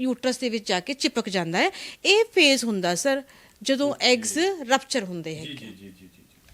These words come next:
Speaker 2: ਤੇ ਫਿਰ ਮੈਮ, ਅ, ਅ, ਜਦੋਂ ਇਸ ਤਰ੍ਹਾਂ ਦੀਆਂ ਚੀਜ਼ਾਂ ਹੁੰਦੀਆਂ ਨੇ, ਇਸ ਤਰ੍ਹਾਂ ਦੇ ਬਹੁਤ ਸਾਰੀਆਂ, ਅ,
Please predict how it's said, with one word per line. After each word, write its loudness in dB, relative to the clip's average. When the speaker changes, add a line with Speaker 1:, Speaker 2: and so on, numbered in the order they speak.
Speaker 2:
ਤੇ -10
ਫਿਰ 0
ਮੈਮ, 2
ਅ, -8
ਅ, 4
ਜਦੋਂ -2
ਇਸ -4
ਤਰ੍ਹਾਂ -4
ਦੀਆਂ 0
ਚੀਜ਼ਾਂ -2
ਹੁੰਦੀਆਂ -4
ਨੇ, -6
ਇਸ -6
ਤਰ੍ਹਾਂ -4
ਦੇ -2
ਬਹੁਤ -2
ਸਾਰੀਆਂ, -2
ਅ, -4